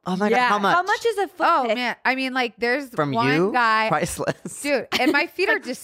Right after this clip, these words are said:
Speaker 2: disgusting.
Speaker 3: Cameo,
Speaker 2: Like, I
Speaker 3: but
Speaker 2: do
Speaker 3: for
Speaker 2: not ta-,
Speaker 3: feet
Speaker 2: yeah,
Speaker 3: pics?
Speaker 2: I do not take care of my feet. I don't get pedicures and shit.
Speaker 3: But maybe they like that.
Speaker 2: But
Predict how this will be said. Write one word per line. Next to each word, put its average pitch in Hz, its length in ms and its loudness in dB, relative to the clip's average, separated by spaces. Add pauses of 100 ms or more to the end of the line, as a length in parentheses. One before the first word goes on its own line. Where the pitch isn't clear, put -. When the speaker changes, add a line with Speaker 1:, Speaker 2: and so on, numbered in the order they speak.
(140)
Speaker 2:
disgusting. 151 520 -4
Speaker 3:
Cameo, 233 540 0
Speaker 2:
Like, 233 140 2
I 269 40 0
Speaker 3:
but 247 100 2
Speaker 2:
do 330 40 2
Speaker 3:
for 302 60 -2
Speaker 2:
not 240 260 0
ta-, - 60 -6
Speaker 3:
feet 233 180 -2
Speaker 2:
yeah, 196 340 2
Speaker 3:
pics? - 120 -8
Speaker 2:
I 202 140 2
do 247 120 -2
not 240 220 0
take 208 200 -4
care 170 220 0
of 160 80 -4
my 160 100 -6
feet. 156 100 -4
I 165 80 2
don't 220 140 0
get 247 320 0
pedicures 180 560 -2
and 170 140 -6
shit. 170 280 2
Speaker 3:
But 277 100 -4
maybe 294 200 -2
they 294 140 -4
like 262 280 -4
that. - 60 -6
Speaker 2:
But 233 240 0